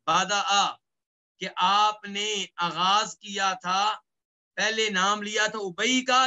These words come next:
یا معاذ کا۔" آخر میں دو صحابی ہیں نا، ابی بن کعب، معاذ بن جبل، ان کے بارے میں راوی کہہ رہے ہیں کہ مجھے نہیں پتا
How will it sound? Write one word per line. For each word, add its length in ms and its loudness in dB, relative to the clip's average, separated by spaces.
یا 100 -4
معاذ 320 -4
کا۔" 160 -12
آخر 400 -2
میں 100 -6
دو 220 -2
صحابی 360 -4
ہیں 80 -4
نا، 80 0
ابی 360 -4
بن 100 -8
کعب، 200 0
معاذ 240 -2
بن 160 -8
جبل، 300 -6
ان 220 -4
کے 100 0
بارے 260 0
میں 140 -4
راوی 320 -2
کہہ 140 -4
رہے 180 -4
ہیں 140 -2
کہ 140 -10
مجھے 300 -4
نہیں 200 -2
پتا 400 -2